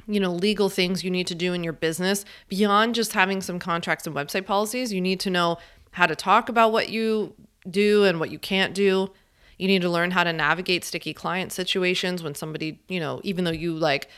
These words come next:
took them on as a client correctly, they kind of push you in a, um,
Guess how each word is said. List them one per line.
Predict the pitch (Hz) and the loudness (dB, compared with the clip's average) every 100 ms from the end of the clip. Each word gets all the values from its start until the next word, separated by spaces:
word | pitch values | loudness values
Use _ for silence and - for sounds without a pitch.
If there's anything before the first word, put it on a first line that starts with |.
| - - | -16 -8
took | 208 | -4
them | 196 175 | 2 4
on | 170 | 4
as | 170 | 2
a | |
client | - 180 180 - | -2 2 2 2
correctly, | 180 175 185 180 | 0 2 0 0
they | 156 | -2
kind | - 139 | -2 -6
of | - | -2
push | 196 196 | -2 0
you | 190 | 0
in | 175 | 0
a, | 160 151 - - _ _ - | 0 -2 -6 -20 _ _ -2
um, | 143 143 135 143 - | 0 0 -4 -12 -14